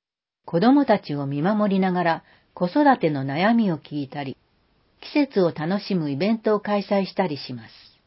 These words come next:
子育てサロンの様子が四枚の写真で紹介されています。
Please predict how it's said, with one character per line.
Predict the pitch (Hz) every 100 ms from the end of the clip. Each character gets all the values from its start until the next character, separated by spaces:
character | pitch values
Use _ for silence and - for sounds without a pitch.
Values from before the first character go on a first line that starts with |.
| _ _ _ _ _ _ _ _ _ _ _ _ _ _ _
子 | 180 175
育 | 262 285 269
て | 254
サ | 262
ロ | 240 190
ン | 156
の | 151
様 | 147 139
子 | -
が | 131 135 - _ _ _ _
四 | 190 262 311
枚 | 247 175
の | 156 156
写 | 165 147
真 | 170 151
で | 147
紹 | 139 160
介 | 160 160 143
さ | 156
れ | 147
て | 135
い | 135
ま | 135
す。 | 131